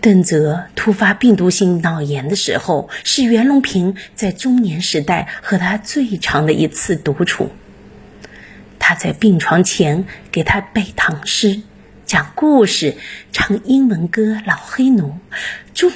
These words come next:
于把他给唤醒了。那一次也让袁隆平意识到了自己对妻子的亏欠，所以以后他尽力去弥补。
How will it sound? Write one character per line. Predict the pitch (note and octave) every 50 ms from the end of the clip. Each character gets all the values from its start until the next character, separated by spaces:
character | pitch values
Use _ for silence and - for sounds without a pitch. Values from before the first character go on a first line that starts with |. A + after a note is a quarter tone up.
| F#4+ E4
于 | - G3+ F3 E3+ F#3+ - - - - - -
把 | - - -
他 | - - D3
给 | - - D#3
唤 | C#3+ - - - A#3 F3 D3 D3
醒 | C#3+ - - - - -
了。 | - - - - - - - - - - - - - - - - - - - - - - - - - - - - - - - - - - - - - - - - -
那 | - B3 A3+
一 | G#3 E3 D3+
次 | - - - - D#3+ D3 A#2 - - - - - -
也 | - G#3+ A3
让 | A#3 A#3 A3+
袁 | A3 G3 F#3+ F#3+ G3 A3
隆 | A#3 A3 G#3+ G#3+
平 | - - E3+ E3+ E3+
意 | - B3 A#3 F#3
识 | - - F#3+
到 | D3+ - E3 D3+ D3+
了 | D3 B2 - - - -
自 | - - - C#4+
己 | G#3+ A3 G3
对 | - - A3+ G3 E3+
妻 | - - - - - C#4 C4+
子 | C4 - -
的 | - - -
亏 | - - - - G#3 G#3
欠， | G#3 - - - F#3 D3 C#3+ - - _ - - _ - - - - - - - - - - - - -
所 | - - A#3+
以 | A#3+ A#3+ A#3 G3 E3+
以 | D#3
后 | D3 - - - G#3+ F#3+ - - - - - -
他 | - - C4+
尽 | C4+ - - F4 F4 D#4+ D4+ C4
力 | A3+ F#3+ E3+
去 | - - - A3+
弥 | F3 F3 E3+ E3 F#3+
补。 | G3 F#3+ D#3+ B2+ -